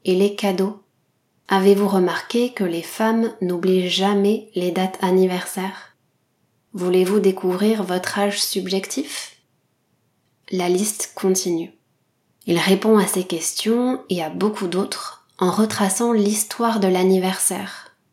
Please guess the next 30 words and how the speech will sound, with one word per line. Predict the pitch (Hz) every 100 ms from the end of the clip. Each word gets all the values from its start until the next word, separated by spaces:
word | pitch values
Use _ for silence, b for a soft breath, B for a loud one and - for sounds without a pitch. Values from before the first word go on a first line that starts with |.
| -
pour | 185 170
en | 180
explorer | 208 - - 175 185 214 226
les | 170 170 175
effets | 185 - 208 208
psychologiques. | - 196 190 185 175 175 - - - - _ _ _ _ _ _ _ _ _ _
Plus | - 226
récemment, | 226 214 190 180 196 226 247 -
il | 196
a | 180
publié | - 196 190 180 175 208 240 - -
Psychologie | - 240 - 226 208 196 185 220 247 262
des | 190 180 175
âges | 190 220 226 208
de | - 185
la | 180
vie | 175 202 -
adulte. | 185 175 175 - - - _ _ _ _ _ _ _ _ _ _ _
Dans | 180
l'introduction | 180 190 - 196 190 - 220
de | 196
ce | - 165
livre, | 160 196 233 - - _ _ _ _
il | 220 220
pose | 233 214
une | 208
question | 196 175 - 233 240
que | 208
je | 180
trouve | 170 - 208 208